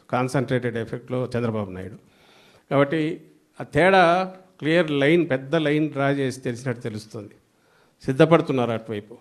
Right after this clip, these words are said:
ఎందుకంటే అవతల పార్టీ మొత్తం ప్రచారం, ఫేక్ ప్రచారము, ఫేక్ అబద్ధాలను నిజాలుగా చూపించడం మీదనే ఎక్కువ దృష్టి పెడుతున్నారు. So వాళ్ళకి నిజంతో పనిలా. మనకు నిజాలు ఉన్నాయి, ఆ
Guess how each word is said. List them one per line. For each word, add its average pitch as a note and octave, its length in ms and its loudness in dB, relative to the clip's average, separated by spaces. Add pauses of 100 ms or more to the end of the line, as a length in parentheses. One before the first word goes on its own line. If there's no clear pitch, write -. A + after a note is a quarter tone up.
(380)
ఎందుకంటే C#3+ 320 -2
అవతల C#3 280 -2 (100)
పార్టీ C#3+ 200 -2
మొత్తం B2+ 320 -6
ప్రచారం, D3 580 0
ఫేక్ D#3+ 380 0
ప్రచారము, D3 500 0 (280)
ఫేక్ D3+ 280 -2
అబద్ధాలను E3 760 6
నిజాలుగా D3+ 520 2
చూపించడం C#3 560 -6
మీదనే C#3+ 360 -4 (320)
ఎక్కువ C#3+ 240 -6
దృష్టి B2+ 280 -6
పెడుతున్నారు. G#2+ 460 -10 (640)
So - 100 -4
వాళ్ళకి C#3 240 2
నిజంతో E3 380 2
పనిలా. B2+ 360 -2 (920)
మనకు D3 260 4
నిజాలు E3+ 420 8
ఉన్నాయి, D3 240 4
ఆ B2 60 2